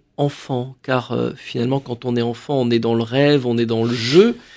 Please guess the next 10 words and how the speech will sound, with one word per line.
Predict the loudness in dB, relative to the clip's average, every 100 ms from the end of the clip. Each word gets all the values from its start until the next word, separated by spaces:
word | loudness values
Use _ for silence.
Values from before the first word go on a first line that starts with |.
| -20 _ _ _
Et | -10
puis, | -8 -4 2 4 6
euh, | 6 2 0 -4
la | -2 -2 -2
réalité | 0 2 2 -2 -2 2 4
s'impose | 2 -6 -18 -6 -6 -6 2 4 4
à | 0
vous | 0 -2
aussi, | -2 -4 -4 -4
Jamil | -2 0 0